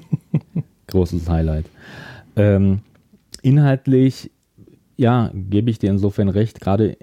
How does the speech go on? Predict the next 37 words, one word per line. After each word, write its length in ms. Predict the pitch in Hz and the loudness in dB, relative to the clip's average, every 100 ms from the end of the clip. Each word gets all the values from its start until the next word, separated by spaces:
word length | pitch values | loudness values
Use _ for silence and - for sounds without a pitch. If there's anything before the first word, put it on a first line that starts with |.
| _ | _
in 200 | 113 110 | -2 2
der 120 | 98 87 | 2 2
Mitte 420 | 90 107 117 101 | 2 0 0 -2
plätschert 480 | - 95 - 87 - | 0 -2 -2 -6 -4
die 80 | |
Folge 340 | 90 90 90 87 | -6 -4 -4 -4
ziemlich 320 | - 80 - | -6 -8 -8
dahin. 340 | - 80 - - _ - - _ | -10 -10 -10 -14 _ -20 -20 _
Sie 140 | 92 | -2
sind, 280 | 90 104 90 | 0 0 2
gehen 160 | 92 85 | 0 0
ab 160 | - | -2
und 120 | 95 - | -4 -2
zu 100 | 98 | 0
mal 140 | 98 | 2
rüber, 640 | 101 143 123 117 117 113 - | 2 2 2 2 2 0 -6
erfahren 460 | - - 98 101 95 | -8 -2 0 2 0
da 140 | 90 | 0
was, 320 | 92 92 - _ _ - | 0 -2 -6 _ _ -4
kommen 180 | 90 | 0
wieder 180 | 90 85 | 2 0
zurück, 480 | - - 117 - - | -4 -2 0 0 -4
recherchieren, 640 | 90 95 - 104 113 104 - | -2 -2 0 2 2 0 -2
erfahren 560 | 95 95 92 92 90 | -4 0 0 0 0
was. 260 | 87 85 - - - - - - - | 0 -2 -6 -20 -20 -20 -20 -20 -4
Ähm, 600 | 95 92 90 90 90 92 - - _ _ - | 0 2 2 2 2 -2 -8 -20 _ _ -2
aber 220 | 101 95 | 0 2
in 60 | 85 | 2
ihrer 220 | 98 95 - - | 2 0 -4 -2
Mitte 640 | 104 101 101 101 127 127 | 2 4 4 2 2 2
ist 280 | 123 87 - | 2 2 -4
eigentlich, 840 | - 107 104 104 98 95 - - _ _ _ _ - | -4 0 2 2 2 -2 -6 -18 _ _ _ _ -6
passiert 400 | 98 107 104 101 | -4 -2 -2 2
nichts, 380 | 117 - - - | 2 0 -10 -2
außer 300 | 110 - 98 | -2 0 -2
dass 140 | 101 | -2
sie 320 | 95 95 95 | 0 0 0